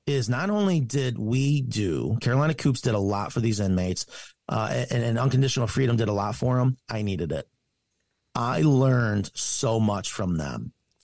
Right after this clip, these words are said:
And I, at the end of the day, we would have this reflection meeting with the inmates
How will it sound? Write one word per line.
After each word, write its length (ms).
And 140
I, 400
at 100
the 100
end 80
of 60
the 60
day, 280
we 140
would 120
have 400
this 300
reflection 840
meeting 540
with 120
the 100
inmates 760